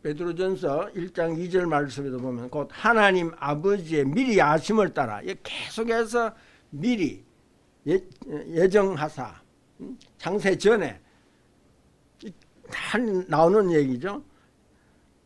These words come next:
아버지의 미리 아심을 따라 성령의 거룩하게 하심으로 순종함과 그리스도의 피뿌림을 얻기 위하여 택하심을 입은 자.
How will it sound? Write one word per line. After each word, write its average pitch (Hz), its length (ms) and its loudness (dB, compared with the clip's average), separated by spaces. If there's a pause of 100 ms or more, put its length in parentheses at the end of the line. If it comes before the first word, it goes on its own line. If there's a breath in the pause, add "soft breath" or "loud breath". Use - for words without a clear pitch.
(920)
아버지의 180 540 4
미리 214 340 6
아심을 190 540 6
따라 123 320 -2
성령의 247 1040 4
거룩하게 170 920 4
하심으로 156 1200 0
순종함과 170 800 2 (300 loud breath)
그리스도의 160 580 0
피뿌림을 214 960 -2
얻기 147 360 -4
위하여 113 460 -6 (840 soft breath)
택하심을 190 920 2 (140)
입은 139 300 -2
자. 104 340 -16